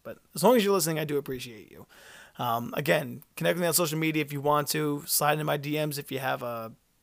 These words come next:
a question that you want me to answer or try to answer.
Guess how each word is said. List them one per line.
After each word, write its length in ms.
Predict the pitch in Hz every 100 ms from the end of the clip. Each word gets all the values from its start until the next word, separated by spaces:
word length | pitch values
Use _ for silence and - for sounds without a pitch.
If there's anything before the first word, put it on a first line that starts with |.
| _ _ _ _ _
a 40 | -
question 360 | - 190 190
that 60 | 185
you 100 | 165
want 180 | 165 160
me 80 | 151
to 60 |
answer 460 | 151 151 151 156 151
or 140 | 139
try 260 | 113 - 135
to 80 | 131
answer. 440 | 135 135 131 135